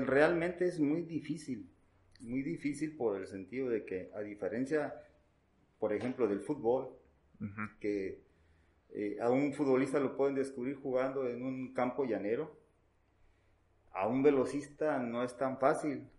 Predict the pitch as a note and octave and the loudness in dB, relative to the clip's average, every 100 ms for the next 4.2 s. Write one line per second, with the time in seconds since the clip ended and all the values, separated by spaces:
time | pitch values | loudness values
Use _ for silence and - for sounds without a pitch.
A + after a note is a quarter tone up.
0 | _ A2+ A2 B2+ E3+ D3 D#3 D#3 C#3+ B2+ | _ -8 0 4 4 6 4 6 6 6
1 | D3+ E3 D3 D3 C3+ C3 C3+ C3 C3 B2 | 4 2 0 0 0 0 -4 -4 -8 0
2 | D#3 F3 C#3+ A#2+ B2+ C#3 C3+ C3 C3 - | 2 2 0 -2 0 0 0 -2 -2 -2
3 | C3 C3 A#2+ G#2 G#2+ C3 C#3 - A#2 A2+ | 0 0 0 -4 -2 -2 -4 0 0 2
4 | A2 | -2